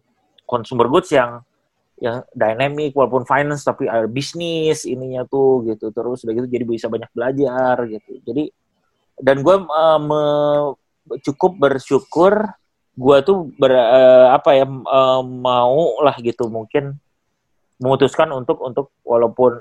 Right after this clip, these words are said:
ya untuk, untuk pindah lah gitu. Walaupun yang pertama-tama tuh gua, gua se-, sempat dimarahin tuh gua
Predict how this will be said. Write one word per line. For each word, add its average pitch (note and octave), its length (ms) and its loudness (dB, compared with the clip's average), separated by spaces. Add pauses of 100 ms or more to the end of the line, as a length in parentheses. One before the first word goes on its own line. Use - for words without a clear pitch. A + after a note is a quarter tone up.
ya C#3 160 2
untuk, C3 320 -2
untuk C3+ 240 -8
pindah D3+ 280 0
lah A#2+ 160 -6
gitu. G#2+ 240 -14
Walaupun A#2+ 360 -4
yang C3+ 120 0
pertama-tama B2 480 -2
tuh F3 80 2
gua, F3 180 4 (420)
gua G3 240 4
se-, C#3+ 280 -8
sempat D#3+ 200 -2
dimarahin E3 440 2
tuh A3+ 160 4
gua E3+ 240 4